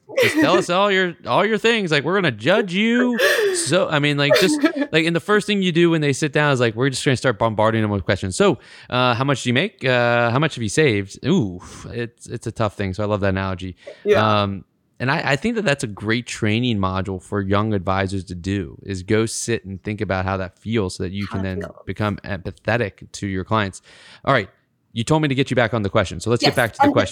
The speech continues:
Speaker 1: question, right? I
Speaker 2: How
Speaker 1: love
Speaker 2: did,
Speaker 1: that.
Speaker 2: but
Speaker 1: How
Speaker 2: how
Speaker 1: do
Speaker 2: did
Speaker 1: we
Speaker 2: the empathy
Speaker 1: increase emotional intelligence? Is there, what's the way to do that?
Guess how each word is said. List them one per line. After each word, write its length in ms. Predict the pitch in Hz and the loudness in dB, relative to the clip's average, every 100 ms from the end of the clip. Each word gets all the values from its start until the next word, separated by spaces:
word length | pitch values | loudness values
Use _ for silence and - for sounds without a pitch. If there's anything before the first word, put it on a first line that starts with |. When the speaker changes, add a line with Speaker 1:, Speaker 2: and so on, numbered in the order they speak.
| 254 | -2
Speaker 1:
question, 20 | |
right? 180 | 101 117 - | 0 0 -2
I 80 | 123 | -4
Speaker 2:
How 40 | |
Speaker 1:
love 200 | 123 - | 2 2
Speaker 2:
did, 60 | - | 2
Speaker 1:
that. 160 | 95 - | 0 -2
Speaker 2:
but 280 | 233 247 214 | -2 -2 -2
Speaker 1:
How 140 | 143 170 | 2 4
Speaker 2:
how 40 | |
Speaker 1:
do 60 | 208 | 4
Speaker 2:
did 80 | |
Speaker 1:
we 120 | 214 185 | 2 0
Speaker 2:
the 40 | |
empathy 160 | - 160 | 0 0
Speaker 1:
increase 380 | 202 - 165 151 | 0 0 0 2
emotional 420 | 135 131 - 123 | 4 2 2 -2
intelligence? 560 | 107 110 101 90 85 - | -4 -2 -2 -2 -8 -2
Is 180 | 160 165 | -2 0
there, 240 | 208 190 | 0 0
what's 540 | - 131 131 160 196 - | -2 -6 -4 -2 -4 -4
the 140 | 233 | -4
way 340 | 165 123 123 | 0 2 2
to 100 | 117 | 2
do 340 | 107 95 101 104 | 0 0 0 2
that? 340 | 98 95 95 | 2 2 0